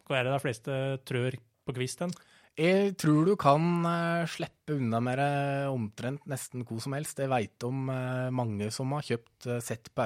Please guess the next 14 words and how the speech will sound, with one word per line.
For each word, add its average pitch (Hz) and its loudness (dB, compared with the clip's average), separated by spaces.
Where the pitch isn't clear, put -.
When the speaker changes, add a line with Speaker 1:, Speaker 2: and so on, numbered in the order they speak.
Speaker 2:
Europris 123 -6
og 120 -2
vært, - -8
eh, 110 -2
kjempefornøyde. 107 -6
Eh, 131 2
men, 147 2
eh, 143 2
altså, 123 -2
bortsett 117 -6
fra 151 -2
renslighet, 143 0
eh, 160 0
så 147 -4